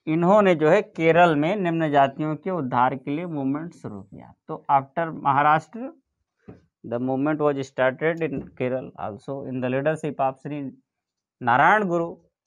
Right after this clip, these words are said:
उर्फ नानू हसन। एक हेडिंग डाल दीजिए इन्हीं के नाम का।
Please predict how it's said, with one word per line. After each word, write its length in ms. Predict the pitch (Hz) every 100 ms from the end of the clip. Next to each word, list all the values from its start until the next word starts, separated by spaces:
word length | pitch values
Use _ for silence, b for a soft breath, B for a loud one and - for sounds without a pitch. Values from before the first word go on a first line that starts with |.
| _ _ _ _ _ _ _ _ _ _ _ _
उर्फ 180 | - -
नानू 340 | 143 127 123 110
हसन। 220 | 127 151
एक 120 | 165
हेडिंग 240 | 160 165
डाल 160 | 156 143
दीजिए 220 | 139 139
इन्हीं 200 | 139 131
के 80 | 131
नाम 260 | 120 117 117
का। 220 | 151